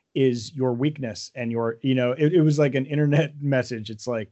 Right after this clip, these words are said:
"Careful what you put out there, because when people know everything about you and your hopes and your dreams and your fears, they can take advantage of you."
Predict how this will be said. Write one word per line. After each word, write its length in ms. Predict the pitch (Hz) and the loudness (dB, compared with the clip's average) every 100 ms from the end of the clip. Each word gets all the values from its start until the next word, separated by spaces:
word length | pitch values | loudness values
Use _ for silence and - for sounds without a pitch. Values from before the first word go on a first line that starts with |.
| - | -4
"Careful 280 | 175 208 214 | 0 2 2
what 160 | 190 | 0
you 80 | 170 | -2
put 160 | 160 185 | 0 2
out 140 | 196 | 2
there, 160 | 147 139 | -2 -4
because 280 | 123 123 117 | -4 -6 -6
when 260 | 127 117 - _ _ | -6 -6 -10 _ _
people 260 | - 156 180 | -2 2 2
know 220 | 175 175 | 4 6
everything 400 | 175 180 170 180 | 4 4 0 0
about 320 | 165 180 180 | 0 0 0
you 280 | 156 143 143 | -2 -2 -2
and 140 | 135 127 | -4 -6
your 120 | 127 | -4
hopes 240 | 127 147 147 | -2 -2 -2
and 140 | 147 | -2
your 100 | 147 | 0
dreams 460 | 147 175 175 160 135 | 0 0 0 0 0
and 100 | 135 | -2
your 120 | 139 | -4
fears, 520 | - 190 160 147 127 _ _ - | -2 2 2 2 -2 _ _ -4
they 120 | 131 | -2
can 140 | 127 | -2
take 220 | 120 127 117 | -2 -2 -2
advantage 480 | 117 139 147 117 110 | -2 0 0 0 -4
of 160 | 104 | -8
you." 160 | 104 | -8